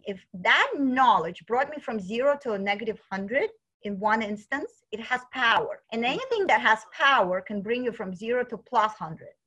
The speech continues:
And I made a vow to my s-, little self of nine or ten years old.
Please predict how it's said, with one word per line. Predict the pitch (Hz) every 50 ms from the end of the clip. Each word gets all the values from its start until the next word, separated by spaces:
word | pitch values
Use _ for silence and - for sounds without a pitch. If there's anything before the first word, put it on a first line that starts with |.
| _ _ _ -
And | 196 214
I | 220 226
made | 226 226 233 240 262 294 403
a | 415 359
vow | 220 190 196 220 220 220 233 254 262 -
to | 254
my | 240 226 208
s-, | 190 - - _ -
little | 202 190 214 220 233 233
self | 233 - - 165 156 180 247 269 - -
of | 190 165 175
nine | 196 202 196 214 233 226
or | 220 208
ten | 214 - 202 202 196
years | 185 170 151 -
old. | 160 156 165 214 330 381